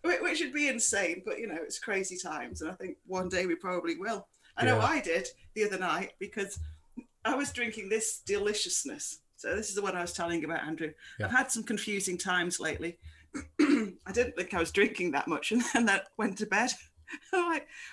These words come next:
Speaker 1: "What did I do last night? I'm sure I only had, like, one, two whiskeys." <laughs> And then just went to bed, like, like, nine o'clock. So when I finished the bottle,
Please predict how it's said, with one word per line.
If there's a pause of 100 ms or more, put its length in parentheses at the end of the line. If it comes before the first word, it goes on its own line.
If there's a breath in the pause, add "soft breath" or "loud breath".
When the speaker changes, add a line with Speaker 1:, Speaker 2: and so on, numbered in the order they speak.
Speaker 1:
"What
did
I
do
last
night? (380 soft breath)
I'm
sure
I
only
had,
like, (320)
one, (180)
two
whiskeys." (100)
<laughs>
And
then (340 loud breath)
just
went
to
bed,
like,
like,
nine
o'clock. (320)
So
when
I
finished
the
bottle,